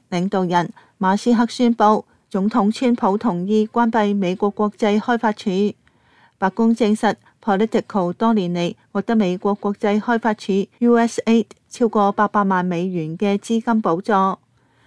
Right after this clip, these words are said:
美國媒體記者指控，Politico 係導致多名最高法院法官差啲被謀害嘅元兇，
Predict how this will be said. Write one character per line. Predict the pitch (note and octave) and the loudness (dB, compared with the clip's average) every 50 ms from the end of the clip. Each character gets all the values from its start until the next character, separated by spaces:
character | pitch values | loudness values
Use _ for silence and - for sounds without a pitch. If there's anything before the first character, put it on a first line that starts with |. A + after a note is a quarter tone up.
| _ _ _ _ | _ _ _ _
美 | - G3 G3 | -2 -2 0
國 | - G#3 | 0 0
媒 | G3 F3 E3 E3 | 0 0 -2 -4
體 | - - G3+ F#3 G#3 | -2 -2 0 0 0
記 | - A3 G3+ G#3 | 2 2 0 2
者 | - G#3 F#3+ G#3 | 2 0 -2 -2
指 | - - F#3+ G#3 G#3+ | -2 -2 0 0 2
控， | A3+ A3 G#3+ G3+ - _ _ _ _ - | 2 2 0 0 -4 _ _ _ _ -4
Politico | - G3 F#3+ A3 A3+ - A#3+ G3+ - - G3 E3+ E3+ - _ _ - | -2 0 0 0 -2 -2 -4 -4 -2 -2 0 0 0 -2 _ _ -4
係 | - F#3+ F#3+ | -2 -2 0
導 | - G3+ F#3+ G3 | 0 -2 -2 -2
致 | - A3+ G#3+ G#3+ | 0 0 0 2
多 | - A#3 A#3 | 2 2 2
名 | A3 G3 E3+ E3 | 2 0 -2 -4
最 | F#3 - G#3 G3+ G#3 | -2 -2 0 0 0
高 | - A#3 A3+ | 2 2 2
法 | A3+ - A#3 G3+ - - | 2 2 0 -2 -2 -2
院 | F3+ E3 E3+ G3 G#3+ | -4 -4 -2 -2 -2
法 | - A3 G3+ | -2 -2 -2
官 | - - - A3+ A3+ G#3+ - _ _ _ | -2 -2 0 0 0 0 -2 _ _ _
差 | - - B3 B3 | -4 0 2 2
啲 | A3+ - A#3+ | 2 2 0
被 | A3+ - G3 F3+ F3+ | 0 0 0 0 0
謀 | F3+ E3+ D3+ D#3+ | 0 -2 -2 -4
害 | E3+ - G3+ F#3 F3 F3 | -4 -2 -2 0 0 0
嘅 | - G3 F#3+ | 0 0 -2
元 | F#3 E3 D#3 D3+ F3 | -2 -2 -4 -8 -4
兇， | - A#3+ A3+ A3+ A3 A3 G#3 | 0 0 2 4 2 2 0